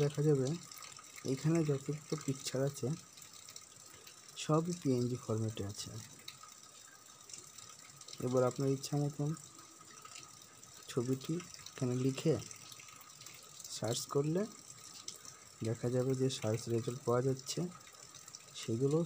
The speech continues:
সব পিএনজি ফরম্যাটে। অর্থাৎ এখানে যা কিছু সার্চ করা হবে সব পিএনজি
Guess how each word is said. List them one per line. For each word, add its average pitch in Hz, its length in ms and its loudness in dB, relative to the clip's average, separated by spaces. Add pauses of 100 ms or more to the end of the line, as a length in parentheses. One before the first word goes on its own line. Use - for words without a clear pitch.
সব 139 160 2 (480)
পিএনজি 113 460 4
ফরম্যাটে। 110 480 0 (1500)
অর্থাৎ 151 300 0 (260)
এখানে 147 300 2 (140)
যা 131 100 6 (120)
কিছু - 240 -4 (140)
সার্চ - 220 -2 (100)
করা 127 220 4
হবে 135 200 0 (640)
সব 156 180 4 (140)
পিএনজি 123 400 4